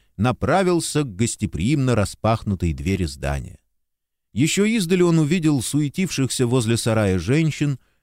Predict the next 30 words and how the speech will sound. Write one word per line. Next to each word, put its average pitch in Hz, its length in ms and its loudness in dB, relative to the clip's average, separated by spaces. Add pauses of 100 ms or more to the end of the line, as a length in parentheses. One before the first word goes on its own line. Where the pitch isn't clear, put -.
ряды 151 480 0 (120)
отсвечивавших 135 960 -2
на 120 120 2
солнце 135 360 0
белых 135 340 2
бидонов — 117 640 2 (280)
и 107 100 2
пришел 139 440 0
к - 80 -8
решительному 98 680 0
убеждению, 98 720 -2 (320)
что - 220 -4
перед 170 300 0
ним 226 220 2
либо 147 260 2
маслозавод, 123 920 0 (300)
либо 202 300 2
молочно-товарная 147 1080 2
ферма 117 340 0
колхоза. 80 600 -6 (680)
Велико 147 440 2
же 135 100 2
было 139 280 4
его 131 200 4
огорчение, 117 800 0 (220)
когда, 120 260 0
ловко 143 400 0
прыгнув 127 520 2
через 107 400 0
плетень, 101 560 -2